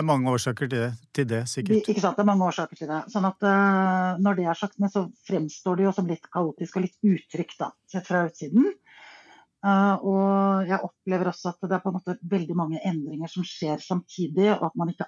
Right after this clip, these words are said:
Speaker 2: alltid er lydhør for, eh, det som bransjen sier, ikke sant? Altså når man, eh, ak-, akkurat som jeg sa om, eh,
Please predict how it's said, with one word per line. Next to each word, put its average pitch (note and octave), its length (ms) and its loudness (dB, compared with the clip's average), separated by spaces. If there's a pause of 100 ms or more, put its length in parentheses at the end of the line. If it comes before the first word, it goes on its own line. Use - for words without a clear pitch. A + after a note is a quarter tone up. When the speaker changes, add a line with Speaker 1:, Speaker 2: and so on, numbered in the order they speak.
Speaker 2:
alltid D#3 380 -2
er E3+ 80 0
lydhør D#3 720 -2
for, D3 240 -2
eh, - 920 -4
det D3+ 160 0
som E3+ 160 -2
bransjen D#3+ 720 0
sier, D#3+ 460 0
ikke D#3+ 260 -6
sant? E3 240 0
Altså D#3+ 160 -2
når E3+ 160 2
man, F3 140 2 (640)
eh, F3 500 2
ak-, - 320 -8 (240)
akkurat E3+ 240 -2
som F3 140 0
jeg - 100 -6
sa D#3+ 80 2 (140)
om, D#3 100 0 (160)
eh, D#3 160 0